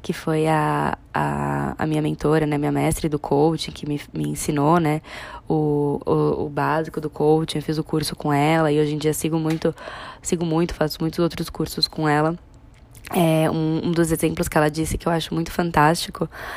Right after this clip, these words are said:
é, por exemplo, você tá dentro de um elevador e do nada chega uma pessoa nesse elevador e vomita em cima de você. <laughs> É, desculpa, é nojento, mas é, é bem isso. Você não tem nada a ver com aquilo,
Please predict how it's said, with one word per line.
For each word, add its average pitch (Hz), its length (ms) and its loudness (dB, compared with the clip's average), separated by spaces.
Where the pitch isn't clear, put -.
é, 165 560 4
por 170 140 2
exemplo, 165 360 0
você 160 200 -2
tá - 80 2
dentro 165 300 0
de 175 80 4
um 175 100 4
elevador 165 680 4
e 180 760 2
do 214 120 8
nada 254 260 4
chega 220 180 0
uma 202 140 2
pessoa 185 320 2
nesse 175 180 0
elevador 185 360 4
e 196 40 8
vomita 220 460 6
em 185 60 0
cima 190 240 4
de 175 80 4
você. 175 340 6
<laughs> 214 400 6
É, 165 200 4
desculpa, 160 520 0
é 156 100 2
nojento, 156 500 2
mas 160 260 2
é, 156 240 4
é - 100 4
bem 165 320 2
isso. - 280 -2
Você 165 240 2
não 170 100 0
tem 185 140 0
nada 185 220 4
a 226 40 2
ver 226 100 6
com 226 100 2
aquilo, 196 480 4